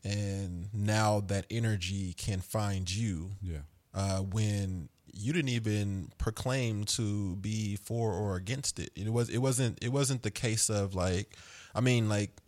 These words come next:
Speaker 1: of course, if you have, you know, if it's a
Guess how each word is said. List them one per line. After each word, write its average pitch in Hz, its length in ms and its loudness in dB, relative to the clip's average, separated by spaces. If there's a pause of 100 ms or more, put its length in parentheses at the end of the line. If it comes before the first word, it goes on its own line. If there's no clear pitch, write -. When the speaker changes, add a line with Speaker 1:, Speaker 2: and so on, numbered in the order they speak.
(280)
Speaker 1:
of 123 140 2
course, 170 320 6
if 135 140 2
you 131 100 2
have, 120 480 4
you 117 120 -4
know, 110 180 0
if 92 100 -2
it's 107 180 2
a 87 320 0